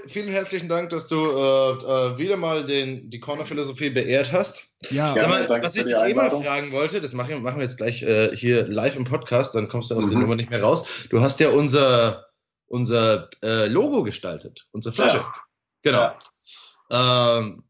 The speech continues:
Speaker 1: krieg, krieg, gibt's da irgendwie mal ein Update? Oder was, was Neueres, was flippig Geileres, was so Freshes oder so?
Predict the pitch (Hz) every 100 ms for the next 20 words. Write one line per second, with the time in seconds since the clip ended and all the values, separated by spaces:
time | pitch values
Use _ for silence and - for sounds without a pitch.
0 | - - 131 127 - 120 113 127 127 175
1 | 156 135 131 127 113 98 98 - 143 175
2 | 147 - 120 110 - - 110 - 123 120
3 | 160 170 151 131 120 - - 151 151 135
4 | - 147 170 185 170 165 - 127 127 123
5 | 139 147 180 202 - 175 165 170